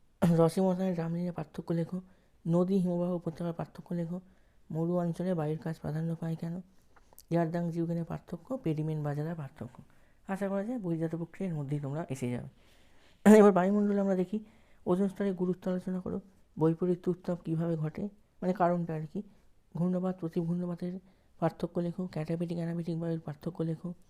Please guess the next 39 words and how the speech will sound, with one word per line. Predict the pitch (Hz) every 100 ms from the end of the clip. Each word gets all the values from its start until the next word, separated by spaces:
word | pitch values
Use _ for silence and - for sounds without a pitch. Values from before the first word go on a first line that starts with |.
| _ -
সমুদ্র | 165 165 165
বায়ু, | 170 170
স্থলবায়ুর | - 170 170 160
পার্থক্য | 147 - 165 165
লেখো। | 160 165 165 - - - - _ -
নিরক্ষীয় | 165 196 196 202 190
অঞ্চলে | 185 190 180
পরিচলন | 165 165 175
বৃষ্টি | 170 160 175
হয় | 151 147
কেন? | 160 180 - - _ _ -
আর | 214
মৌসুমী | 165 156 - 170 165
বায়ুর | 165 226 - - _ _ -
উপর | 170 220
জেট | 156 156
বায়ুর | 156 156
প্রভাব। | 147 131 - - - - -
এখানে | 190 226
দেখো | 220
নিরক্ষীয় | 185 175 180 - 196
অঞ্চলে | 190 190 196
ফোর | - 180
ও | 190
ক্লক | 185 190
রেন, | 170 180 -
এটাও | 160 165
কিন্তু | 175 170
অনেক | 156 -
সময় | -
দেয়। | 147 - - - - - -
এক্ষেত্রে | 170 220 220 226
দেখো | 233
পার্থক্যধর্মী | 165 156 - 196 - 202 202 196
কিন্তু | 196 233
প্রচুর | 175 175
প্রশ্ন | 156 147 143 139
দেওয়া | 135 131
হয়। | 131